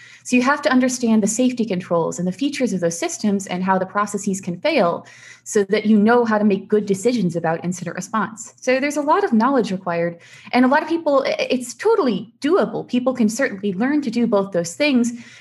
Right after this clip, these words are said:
to a sufficient level, but it's a little daunting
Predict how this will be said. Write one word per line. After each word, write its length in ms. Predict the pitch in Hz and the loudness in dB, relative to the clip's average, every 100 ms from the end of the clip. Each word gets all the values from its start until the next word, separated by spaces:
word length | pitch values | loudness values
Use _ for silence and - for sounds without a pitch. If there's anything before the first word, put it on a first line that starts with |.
| _ | _
to 180 | - 277 | 0 2
a 60 | - | 2
sufficient 520 | 220 233 214 190 - | 0 0 0 -2 0
level, 460 | 262 320 185 - - - - - - | 0 0 -2 -8 -16 -20 -20 -14 0
but 400 | 220 202 - _ | 2 2 -2 _
it's 260 | - 233 - | -2 -2 0
a 60 | 202 | 2
little 200 | 185 170 | 2 0
daunting 560 | 151 285 285 175 220 | 2 2 2 -2 -4